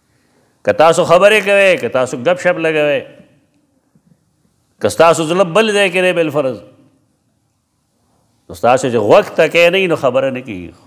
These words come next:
ولې غوږ لومبنۍ آله ده د علم، دا به تک دی. واسمعوا. چې استاد څه وایي، نو هغې ته ښه غوږ شه.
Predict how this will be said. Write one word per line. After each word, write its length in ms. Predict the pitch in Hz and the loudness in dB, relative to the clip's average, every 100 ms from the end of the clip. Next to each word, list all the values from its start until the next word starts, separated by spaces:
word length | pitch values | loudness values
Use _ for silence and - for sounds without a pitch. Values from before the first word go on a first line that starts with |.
| _ _ _ _ _ _ _ _ _ _ _ | _ _ _ _ _ _ _ _ _ _ _
ولې 240 | 135 147 156 | 0 2 4
غوږ 180 | 156 220 196 | 4 4 2
لومبنۍ 480 | 196 180 180 214 233 - 185 | -4 0 2 2 0 0 0
آله 180 | 170 185 | 2 2
ده 180 | 185 160 | 2 2
د 80 | |
علم، 400 | 139 127 127 92 90 _ _ _ _ _ _ - | 0 0 -4 -8 -14 _ _ _ _ _ _ -14
دا 100 | 101 | -10
به 80 | |
تک 180 | 104 120 95 104 | -8 -8 -8 -6
دی. 100 | 123 - - _ _ _ - | -6 -8 -20 _ _ _ -14
واسمعوا. 440 | - 107 85 - _ _ _ _ _ _ _ _ _ _ _ _ _ _ _ _ _ _ _ _ _ - _ | -14 -12 -14 -14 _ _ _ _ _ _ _ _ _ _ _ _ _ _ _ _ _ _ _ _ _ -20 _
چې 60 | - 113 | -4 -2
استاد 380 | - 156 175 180 | 0 2 2 2
څه 100 | 165 | 2
وایي، 260 | 170 226 | 0 0
نو 80 | 190 | 2
هغې 200 | 165 165 | 2 2
ته 80 | 185 | 0
ښه 180 | 170 180 139 | -4 -4 0
غوږ 240 | 143 143 | -2 -2
شه. 100 | - | -16